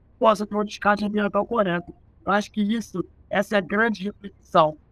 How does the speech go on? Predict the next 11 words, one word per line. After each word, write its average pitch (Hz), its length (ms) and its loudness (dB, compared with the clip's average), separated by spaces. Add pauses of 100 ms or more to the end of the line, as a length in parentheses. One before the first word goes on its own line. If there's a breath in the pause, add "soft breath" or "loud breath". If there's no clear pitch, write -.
(120)
porque 185 220 -2
a 196 80 4
tecnologia 196 720 -2
ela 196 100 6
não 214 180 0
pode 202 440 4
ser - 280 -2
nociva 196 720 -2 (380)
à 175 120 6
vida 185 280 2
humana, 165 400 2